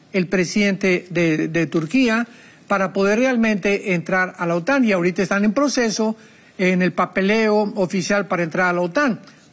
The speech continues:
Pero hace una semana volvió a caer, a cambiar la situación. ¿Por qué digo esto? Porque Turquía aparece en la Biblia, en Ezequiel treinta y ocho, cuatro y cinco, como togarma. Así que, de alguna manera, Turquía se va a unir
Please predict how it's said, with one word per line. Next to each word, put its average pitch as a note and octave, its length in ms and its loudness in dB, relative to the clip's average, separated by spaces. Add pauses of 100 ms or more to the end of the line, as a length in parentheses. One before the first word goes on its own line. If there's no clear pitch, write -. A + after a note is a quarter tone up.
(100)
Pero C#4 500 2
hace G#3+ 320 0
una G3+ 180 -2
semana G3 580 0
volvió F#3 460 0
a G3 100 -2
caer, F#3 440 0
a F3 100 -4
cambiar F3+ 320 -2
la F3+ 80 -4
situación. F3+ 640 0 (720)
¿Por A3 160 0
qué E4 120 2
digo C#4+ 260 4
esto? C4 380 0 (140)
Porque G3+ 500 0
Turquía A3+ 380 2
aparece B3 400 0
en A#3+ 60 0
la A3 80 2
Biblia, F#3+ 500 2 (160)
en F3+ 120 0
Ezequiel F#3+ 420 -2
treinta B3 280 0
y A3+ 80 2
ocho, F#3 440 0 (260)
cuatro A#3 320 0
y B3+ 80 2
cinco, G3+ 420 0
como F3+ 300 0
togarma. G3+ 800 0 (560)
Así A#3+ 320 0
que, A3 320 -2
de F3+ 140 0
alguna F3 260 0
manera, B3+ 500 2
Turquía A3+ 600 2
se F#3 160 -2
va F#3 300 2
a G#3 160 -6
unir E3 420 0